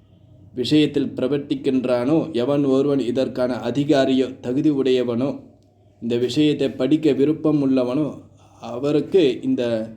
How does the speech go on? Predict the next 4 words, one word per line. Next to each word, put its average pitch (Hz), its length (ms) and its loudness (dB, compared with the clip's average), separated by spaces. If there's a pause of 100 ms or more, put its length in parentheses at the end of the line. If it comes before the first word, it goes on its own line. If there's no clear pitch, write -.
(440)
ஆரம்பத்தில் 147 580 2
இந்த 127 300 0
அறிவானது 139 560 0
தேவை. 107 720 -2